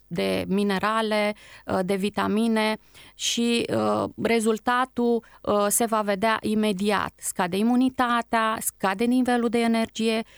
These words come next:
uh, pierdem din masa musculară, ce es-, ceea ce este destul de prost. Apar problemele de sănătate, uh, apar tulburările mentale și ajungem în partea patologică, ceea ce nu este bine.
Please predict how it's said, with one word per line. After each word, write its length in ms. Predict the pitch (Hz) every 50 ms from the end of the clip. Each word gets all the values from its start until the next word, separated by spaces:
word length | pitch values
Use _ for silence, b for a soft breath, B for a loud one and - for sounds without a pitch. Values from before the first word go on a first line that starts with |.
| B B B B -
uh, 140 | - 202 196 - -
pierdem 420 | - 240 262 254 240 294 285 277
din 200 | 240 254 233 214
masa 300 | 214 226 240 240 - 269
musculară, 540 | 262 254 240 233 - - 233 233 233 233 233
ce 260 | - - - 269 302
es-, 180 | 311 285 - - - _ _ _ - - - - 226 -
ceea 240 | - - 311 330 311
ce 120 | - - 294
este 240 | 285 277 - - 269
destul 460 | 254 247 214 240 233 - - 254 240
de 100 | 233 226 _
prost. 320 | - 220 196 - - - _ B B B B B B B B B
Apar 320 | - - - - 262 285
problemele 520 | - - 269 233 233 254 262 285 277 269 269
de 140 | 220 240 233
sănătate, 880 | - - 233 220 214 202 - - 247 269 262 240 - - - - - B B B B B B B
uh, 260 | - 208 202 202 202 -
apar 320 | - 202 - 220 233 - -
tulburările 1040 | - 233 226 208 196 220 214 220 226 220 226 220 226 226 220 - - - - 202 196 208
mentale 460 | 208 202 202 202 - 226 233 233 226
și 120 | 214 - 220
ajungem 540 | 208 190 196 202 220 262 262 254 262 240 220
în 140 | 202 196 180 _
partea 360 | - 220 226 240 - - 240 220
patologică, 760 | - 208 202 196 - 190 185 185 202 196 - 220 - - 202
ceea 280 | 196 - - 196 190
ce 160 | 180 - - 180
nu 100 | 175 175
este 360 | 175 175 156 - - - 180 165
bine. 380 | 160 160 160 - - - -